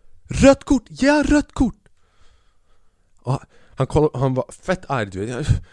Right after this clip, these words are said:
Fast också, man kunde se att han var arg, för han visste någonstans att jag hade rätt. För sen, när matchen var över, jag gick fram till han. Jag bara, "Förklara." Jag bara, "Förklara varför, varför det som hände, hände."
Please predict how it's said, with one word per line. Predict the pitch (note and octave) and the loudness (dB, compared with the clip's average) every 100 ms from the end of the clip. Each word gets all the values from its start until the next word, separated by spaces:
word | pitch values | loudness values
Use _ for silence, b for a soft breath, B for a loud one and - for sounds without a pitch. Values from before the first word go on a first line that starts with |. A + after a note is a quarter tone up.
| b b b b - | b b b b -2
Fast | F3 - - | 0 0 0
också, | G#3 G#3+ F#3+ | -2 2 2
man | E3 E3+ | 4 2
kunde | F#3 F#3 | 2 0
se | A3 | 0
att | A3 | 0
han | E3 | 2
var | D#3+ | 2
arg, | - F#3+ | 2 0
för | D3+ D3 | 0 0
han | D#3 | 0
visste | G3+ D#3+ | -2 0
någonstans | F3+ - F3 D#3 | -2 0 0 0
att | C3 | -2
jag | D3+ | -2
hade | D#3+ D3+ | -2 -2
rätt. | D#3 E3+ | -4 -4
För | - C3+ | -6 -4
sen, | F3+ E3+ C3+ - - | -2 -2 -4 -16 -10
när | B2+ | -2
matchen | D3 D#3 C3+ | -2 -2 -2
var | C#3+ | 0
över, | C3+ | 0
jag | G#2+ | 0
gick | A2+ - | -2 -4
fram | - C#3+ | -4 -4
till | C3+ | -4
han. | G2 A#2 - - - _ - - - - - - - - - - - b b b | -6 -8 -12 -20 -20 _ -20 -18 -18 -18 -18 -20 -20 -20 -20 -18 -18 b b b
Jag | A2 | -2
bara, | A#2 | 0
"Förklara." | - - E3+ F2+ - - | 0 2 2 2 -6 -8
Jag | C3+ | -4
bara, | C#3 | -4
"Förklara | C#3 G#3+ - A3 G#3 | -2 -4 2 4 6
varför, | F3 D#3 - C#3+ B2+ - | 6 2 2 0 0 0
varför | D#3+ - | 0 0
det | A#2+ C#3 | -2 0
som | F3 C3 | 2 0
hände, | A#2+ C#3 | -2 -2
hände." | C3 G2+ E2+ | -2 -2 -4